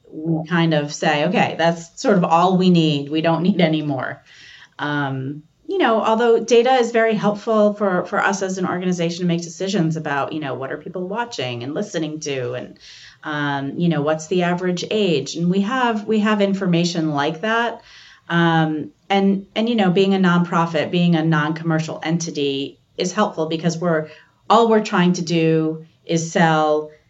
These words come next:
um, information, right? We're, we're offering, we're not even selling it. We are offering for free,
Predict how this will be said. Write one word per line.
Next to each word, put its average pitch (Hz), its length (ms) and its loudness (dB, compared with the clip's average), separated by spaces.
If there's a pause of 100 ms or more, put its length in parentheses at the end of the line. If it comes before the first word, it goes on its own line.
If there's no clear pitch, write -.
(160)
um, 143 560 -2 (420)
information, 156 960 0
right? 151 320 -2
We're, 151 320 -2
we're 147 460 -4
offering, 160 1000 0
we're 180 100 -4
not 175 200 2
even 165 240 0
selling 151 380 -4
it. 135 120 -10
We 165 160 -2
are 156 160 -2
offering 165 480 -2
for 160 100 -10
free, 147 640 -4